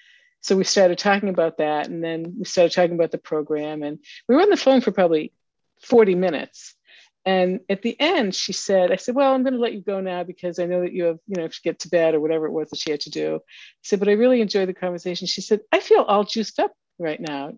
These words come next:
This is great. I feel all juiced up." That's just what she said. I said, "Well, the reason that you feel that way is because you're talking to another compulsive overeater who knows exactly what your life is like."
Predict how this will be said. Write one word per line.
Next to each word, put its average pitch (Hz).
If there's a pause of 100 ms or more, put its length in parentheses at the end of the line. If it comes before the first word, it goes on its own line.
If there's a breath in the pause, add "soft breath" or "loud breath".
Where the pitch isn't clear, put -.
(160)
This 220
is 220
great. 285
I -
feel 190
all 196
juiced 190
up." 233
That's -
just -
what 208
she -
said. 220
I 175
said, - (500 loud breath)
"Well, 202
the 196
reason 233
that 180
you 185
feel 220
that 165
way 147
is 160
because 180
you're 180 (200)
talking 214
to 185
another 175
compulsive 175
overeater 170
who 180
knows 170
exactly 165
what 151
your 147
life 151
is -
like." 110